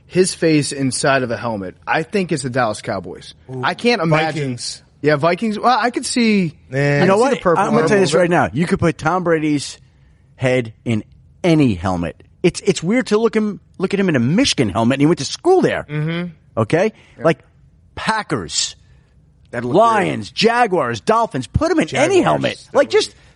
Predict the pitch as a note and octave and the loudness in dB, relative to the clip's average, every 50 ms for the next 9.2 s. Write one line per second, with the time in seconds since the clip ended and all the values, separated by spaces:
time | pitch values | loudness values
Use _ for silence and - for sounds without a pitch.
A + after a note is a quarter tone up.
0 | _ - D#4+ C4+ C#4 A3+ A3 A#3+ C#4+ E4 E4+ A#3 F#3 F#3 F#3 E3+ F#3 G3 - G3+ | _ -2 0 2 2 2 2 2 2 4 4 4 4 4 4 4 2 0 0 2
1 | G#3 F3 - A#3+ A#3+ A#3 A3+ A3 - - - G3+ G3 - G#3+ F#3+ - - _ _ | 0 2 2 2 2 2 0 -4 -4 -2 -2 -2 -2 -2 -8 -8 -8 -12 _ _
2 | _ _ - F3 - - - - - - A3 A#3+ B3 - G#3+ G3 G#3 G3+ G3 - | _ _ -10 -10 -10 -8 -8 -8 -4 0 2 2 2 0 0 0 0 0 0 2
3 | F#3 E3+ F3 F#3 G3 G3 F#3+ F3+ F3 F3 - - D#3 D#3 D#3+ D#3+ E3 F3+ G3 G3+ | 2 2 4 4 4 4 2 2 0 -4 -4 -2 2 2 2 4 4 4 4 4
4 | F#3+ E3 C#3 C#3 C3+ C3+ - - E3 D#3 D#3 D3+ C#3+ C3 - _ _ _ _ _ | 4 4 2 2 2 2 2 0 0 2 4 4 2 2 0 _ _ _ _ _
5 | - - D3 - E3+ E3+ D#3+ C#3 B2+ D#3 D3+ C#3+ C3 B2+ A#2+ D3+ D#3+ D#3 C#3 - | -4 -2 -2 0 0 0 0 0 0 2 2 2 2 0 2 0 0 0 -2 -6
6 | - - - - C#3+ C#3 C3 C#3 D#3+ D#3+ B2+ A#2+ A#2 - - - - - - _ | -8 -8 -2 0 2 4 4 4 4 4 2 2 0 -2 -6 -8 -12 -16 -20 _
7 | _ _ _ - F2 F#2+ B2 E3+ G3 G3+ A2 F#2 E2+ E2 - - - C#3 C#3 C#3 | _ _ _ -10 -6 -4 -2 0 0 0 0 -2 -4 -8 -10 -14 -10 -8 -6 -4
8 | C3+ D#3 E3 F3+ G3 F#3+ B2 A#2+ - _ - G2+ G2+ F#2+ B2+ C3 - B2 G#2+ A2+ | -4 -2 -4 -4 -4 -6 -10 -16 -18 _ -12 -10 -8 -8 -8 -6 -6 -4 -4 -2
9 | B2 A#2 - | -4 -4 -6